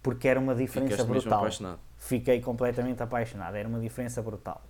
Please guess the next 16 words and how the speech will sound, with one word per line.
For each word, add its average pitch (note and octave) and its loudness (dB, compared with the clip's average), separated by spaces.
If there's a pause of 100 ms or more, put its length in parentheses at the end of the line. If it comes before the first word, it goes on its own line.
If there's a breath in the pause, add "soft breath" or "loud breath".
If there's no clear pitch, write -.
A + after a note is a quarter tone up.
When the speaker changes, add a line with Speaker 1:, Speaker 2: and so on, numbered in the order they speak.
(1200 soft breath)
Speaker 1:
A-, A#3 8 (120)
o B3 2
que B3+ 6
é A#3+ 10
que A3 0
acontece? D3 2
Hoje G3+ 8
em E3 4
dia F3 6
há F3+ 2
painéis D3 2
L C#3 4
C C#3 0
D C#3 4
muito D#3 2
bons. C3+ -4